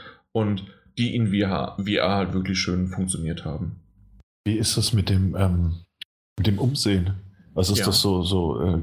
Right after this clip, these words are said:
Speaker 2: graduell, immer so stückweise oder ist es flüssig?
Speaker 1: Das, du meinst, wenn du, wenn du dich frei bewegen kannst und dann, äh, mit dem rechten Analogstick,
Speaker 2: Genau, ja.
Speaker 1: äh,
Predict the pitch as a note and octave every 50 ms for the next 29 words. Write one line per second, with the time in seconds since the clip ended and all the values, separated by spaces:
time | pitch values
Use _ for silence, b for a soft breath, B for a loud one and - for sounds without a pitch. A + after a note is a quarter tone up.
0 | F2 - - - G2+ G#2 G2 G2+ F#2+ D#2+ F#2+ A#2 C#3 D#3+ - B2+ A#2+ G2 F#2+ F2
1 | - - - B2 - - D3+ D3 D3+ D3 D3+ C#3 B2+ B2 G#2+ G#2+ - G#2+ - -
2 | - F#2+ E2+ E2 - D2+ - - - _ _ _ _ _ _ _ _ _ _ _
3 | _ _ _ _ _ _ _ _ _ _ _ _ A#2 A2+ A2+ - - - - -
4 | _ _ _ _ _ _ _ _ _ A#2+ A#2 A#2 A#2 A#2+ C3 C#3 C3+ - - -
5 | A#2+ A#2+ A#2+ A#2 A#2 A#2+ B2 B2 B2 A#2+ A#2+ A#2+ A#2+ A#2+ - - - - E2+ F#2
6 | A#2 A#2 A#2+ A#2+ A2+ A#2 A2+ - - A2+ A2+ A#2 A#2+ A#2+ A2 A#2+ A#2+ C3+ B2+ -
7 | C3+ A#2+ B2 A#2+ - A2 A2 G#2+ G#2+ G#2+ G#2 G#2+ - - G2 G2 G2 G2+ G2+ -
8 | - G2+ G#2+ G2+ G#2 G#2 G#2 A#2 A#2 - A#2+ G#2 A2+ A2 G#2 A#2 A#2 G#2+ G2+ F#2+
9 | F#2+ F#2+ F2+ F2 F2 F2 F#2+ F#2 - F#2 - -